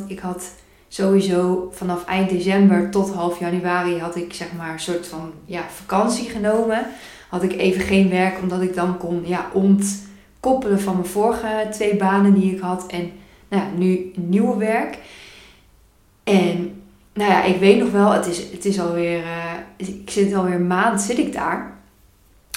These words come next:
Ik kreeg, volgens mij was het gisteren maand. Ja, zeker. En toen, en toen kreeg ik een mailtje van, eh,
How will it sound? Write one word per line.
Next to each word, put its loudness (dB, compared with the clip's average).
Ik -4
kreeg, -4
volgens -8
mij -4
was -8
het -12
gisteren -6
maand. -4
Ja, -4
zeker. -4
En 2
toen, 2
en -2
toen -2
kreeg 4
ik 4
een 6
mailtje 8
van, 2
eh, 4